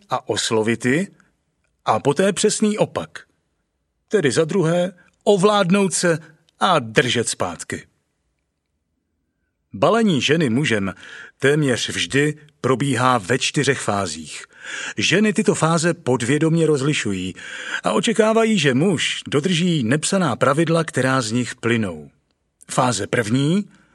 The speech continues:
vaše příprava a výběr. Fáze druhá, oslovení neboli kontaktáž. První překážka,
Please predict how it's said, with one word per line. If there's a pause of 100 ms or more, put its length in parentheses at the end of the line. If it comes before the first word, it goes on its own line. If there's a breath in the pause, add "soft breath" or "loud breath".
(300 soft breath)
vaše
příprava (380 soft breath)
a
výběr. (560)
Fáze
druhá, (540 soft breath)
oslovení
neboli (320 loud breath)
kontaktáž. (720)
První
překážka,